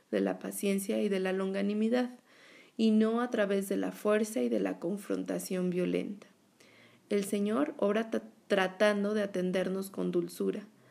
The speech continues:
respetando siempre nuestro albedrío e independencia. Él desea ayudarnos y nos pide que le demos la oportunidad de hacerlo, pero nunca lo hará violando nuestro albedrío.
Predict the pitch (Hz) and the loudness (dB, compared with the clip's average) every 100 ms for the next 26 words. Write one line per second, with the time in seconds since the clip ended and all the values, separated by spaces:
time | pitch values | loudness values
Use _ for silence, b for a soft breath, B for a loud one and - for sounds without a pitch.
0 | B B B 196 196 190 190 196 202 208 | B B B 0 0 -2 -2 0 0 -2
1 | - 214 208 247 240 196 196 196 185 180 | 0 0 0 0 0 -2 -4 -4 -2 0
2 | 185 185 196 202 220 - - 185 180 180 | 0 -2 -2 -2 -2 -6 -6 -2 0 -2
3 | 180 180 185 190 190 190 - - B B | -2 -4 -2 -2 -2 -4 -12 -20 B B
4 | B B B B - 240 285 277 233 214 | B B B B 0 4 4 4 4 4
5 | 214 196 175 180 185 196 214 254 - - | 4 4 2 2 2 0 -2 -4 -8 -18
6 | _ - 208 208 208 202 196 208 208 196 | _ -4 0 0 -2 -2 -2 -2 0 0
7 | 190 220 240 240 226 185 190 185 180 180 | 2 2 0 -2 -2 -6 -4 -4 0 0
8 | 190 180 196 196 233 226 - - - B | 0 0 0 -2 -2 -2 -6 -12 -20 B
9 | B B - 202 190 196 202 208 214 269 | B B -2 0 2 2 2 0 -4 -4
10 | 262 208 185 185 190 190 185 185 185 196 | 0 2 2 2 0 0 0 0 0 -2
11 | 190 185 - - - 120 85 85 82 | -2 -4 -4 -2 0 0 0 -2 -4